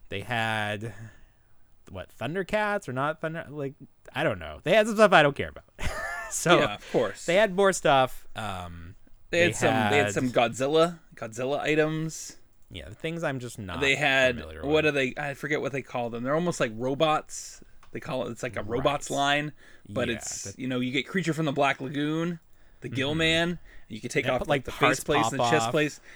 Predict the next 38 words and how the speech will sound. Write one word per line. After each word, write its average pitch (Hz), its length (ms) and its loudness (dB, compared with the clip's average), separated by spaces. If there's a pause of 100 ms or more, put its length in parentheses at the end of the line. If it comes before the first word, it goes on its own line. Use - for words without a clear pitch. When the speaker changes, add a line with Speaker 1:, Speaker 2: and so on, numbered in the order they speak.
(100)
Speaker 1:
Yeah. 95 180 -2
Speaker 2:
And 156 120 10
yeah, 156 140 8
you 131 120 4
can 120 100 -6
see, 160 220 2
like, 131 160 0
the 110 140 -6
insides. 143 760 2
They 165 120 -2
do 156 120 -4
that 143 100 2
Speaker 1:
Right. 117 160 -6
Speaker 2:
with - 0 -
Godzilla. 131 560 -2
They 127 120 -4
do 123 120 -6
that 120 140 -4
with - 220 -12
Mega 117 260 -8
Godzilla, 113 520 -8
all 123 140 -4
sorts 123 300 -10
of 113 80 -16
stuff. - 400 -16
Speaker 1:
There's 117 180 -6
a 92 60 -10
Dragon 82 400 -10
Zord 85 220 -10
Speaker 2:
So 85 160 -6
Speaker 1:
one. 85 280 -12
Yeah, 82 320 -12
that's 104 240 -14
a 123 60 -8
style. - 220 -4
Speaker 2:
Yeah. 127 360 4
Speaker 1:
Like, - 520 -16
the 117 120 -12